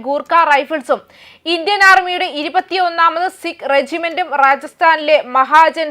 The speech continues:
ഫീൽഡ് ഫയറിംഗ് റേഞ്ചുകളിൽ സങ്കീർണമായ പരിശീലനം നടത്തിവരികയായിരുന്നു. വർദ്ധിച്ചുവരുന്ന സങ്കീർണതയും പരസ്പര പ്രവർത്തനക്ഷമതയും തുടരുന്ന പ്രവണത ഈ അഭ്യാസം ഐക്യരാഷ്ട്രസഭയുടെ ചാർട്ടറിന്റെ ഏഴാം അധ്യായത്തിൽ നിർദ്ദേശിച്ചിരിക്കുന്നത് പോലെ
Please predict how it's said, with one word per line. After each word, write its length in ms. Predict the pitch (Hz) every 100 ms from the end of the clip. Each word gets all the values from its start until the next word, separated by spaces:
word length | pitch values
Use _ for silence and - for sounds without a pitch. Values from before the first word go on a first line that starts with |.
| -
ഫീൽഡ് 320 | 302 294 269 -
ഫയറിംഗ് 420 | 269 285 294 277
റേഞ്ചുകളിൽ 440 | 269 254 269 285 285 -
സങ്കീർണമായ 760 | 254 254 285 311 302 285 262 202 -
പരിശീലനം 500 | 240 220 277 269 247 226
നടത്തിവരികയായിരുന്നു. 880 | 214 - 269 226 214 233 220 226 247 _ _ _ - _ 233
വർദ്ധിച്ചുവരുന്ന 640 | 262 247 277 320 285 277 294 302
സങ്കീർണതയും 720 | 269 262 294 285 285 285 302 262
പരസ്പര 400 | 277 277 - 302 302 302
പ്രവർത്തനക്ഷമതയും 920 | 277 277 320 311 311 330 302 311 302 277
തുടരുന്ന 360 | 294 285 294 294 294
പ്രവണത 400 | 285 294 311 302 - _ _ _ - 320
ഈ 20 | 339
അഭ്യാസം 520 | 277 285 320 311 349 - - 269
ഐക്യരാഷ്ട്രസഭയുടെ 880 | - 330 311 302 330 320 294 302 277 269 294
ചാർട്ടറിന്റെ 540 | 277 294 302 285 269 - 247
ഏഴാം 300 | 277 294 294 262
അധ്യായത്തിൽ 500 | 254 277 269 - 208 202
നിർദ്ദേശിച്ചിരിക്കുന്നത് 880 | 226 226 262 269 240 269 294 269 262 262
പോലെ 220 | 254